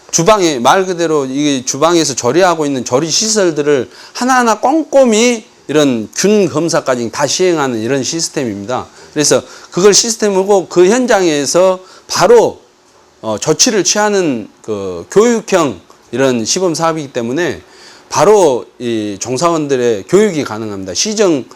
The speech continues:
조치가 가능하고 이런 의식 구조 변화도 함께 불러오기 때문에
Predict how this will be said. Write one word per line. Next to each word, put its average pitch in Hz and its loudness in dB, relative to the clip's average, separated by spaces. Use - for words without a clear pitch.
조치가 117 -2
가능하고 127 -2
이런 117 0
의식 196 2
구조 170 0
변화도 143 0
함께 - -2
불러오기 135 -2
때문에 110 -6